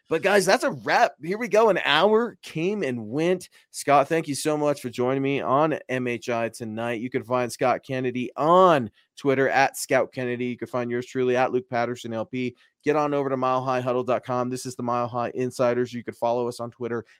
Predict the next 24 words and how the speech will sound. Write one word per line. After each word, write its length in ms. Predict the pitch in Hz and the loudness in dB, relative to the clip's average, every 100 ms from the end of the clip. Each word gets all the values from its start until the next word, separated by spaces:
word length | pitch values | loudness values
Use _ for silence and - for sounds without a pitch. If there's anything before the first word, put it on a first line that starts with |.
| _ | _
at 240 | 190 214 185 - | 0 2 0 -2
M 200 | 143 135 | -2 0
H 240 | 135 127 | -2 -2
I 320 | 123 117 120 123 _ - | -2 0 0 -2 _ -2
underscore 760 | 170 180 143 127 - 110 98 82 | 0 2 -2 -2 -2 0 0 -4
pod. 440 | - 127 147 147 139 _ _ | -2 4 4 4 0 _ _
On 80 | - | -16
Twitter, 380 | 104 - 131 131 | -12 -6 -2 -2
that's 240 | 117 101 - - | -2 -6 -10 -6
at 260 | 110 107 | -4 -4
Mile 300 | 110 107 104 | -6 -6 -6
High 260 | 101 110 95 | -6 -6 -6
Huddle. 480 | 92 120 135 135 131 _ _ | -2 0 2 2 -2 _ _
If 60 | - | -10
you 60 | |
guys 240 | 101 113 113 | -2 -2 -2
wanna 160 | 120 | -4
get 180 | 117 110 | -4 -4
your 40 | - | -6
swag 420 | - 131 131 131 | 2 6 6 4
on, 340 | 127 131 135 | 2 2 0
grab 280 | 113 113 113 | 0 0 0
yourself 480 | 113 - 120 117 - | -4 0 2 2 0
a, 240 | 107 101 | 0 0